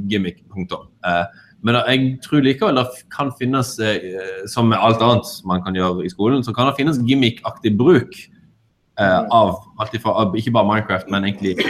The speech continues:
Speaker 1: all mye, mye slags greier.
Speaker 2: Mm.
Speaker 1: Mener jeg. Så jeg, eh, det jeg,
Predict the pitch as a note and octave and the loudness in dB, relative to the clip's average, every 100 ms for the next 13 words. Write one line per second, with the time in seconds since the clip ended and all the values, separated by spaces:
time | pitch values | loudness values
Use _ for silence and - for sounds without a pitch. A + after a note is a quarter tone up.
0 | - - - _ _ _ _ _ - G#2+ | -2 -2 -10 _ _ _ _ _ -4 0
1 | G#2 G#2+ A2+ G#2 G2+ A2 G#2+ F2 F#2 D#2+ | 0 0 0 0 2 0 -2 -8 -6 -4
2 | D#2 F2 _ _ _ _ _ _ _ A#2 | -4 -6 _ _ _ _ _ _ _ -6
3 | G2+ F2 F2 _ _ _ E3+ G#3 F#2+ C3 | -6 -8 -14 _ _ _ -4 -2 -2 -6
4 | - C#3 C3+ C3 G#2+ C3+ C3+ C3+ C3 C3 | -4 0 2 4 2 2 2 0 0 -6
5 | - - _ _ C#3 C#3+ G#2 A#2+ | -20 -20 _ _ -2 0 2 0